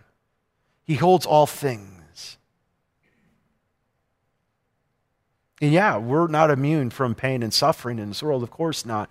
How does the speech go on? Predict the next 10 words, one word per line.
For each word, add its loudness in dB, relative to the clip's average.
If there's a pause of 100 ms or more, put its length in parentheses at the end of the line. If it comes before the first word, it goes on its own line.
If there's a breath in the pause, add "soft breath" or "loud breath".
(320 soft breath)
We 0
understand 0
that 4
all 2
pain -2
and -2
suffering 2
for -4
the 2
believer 0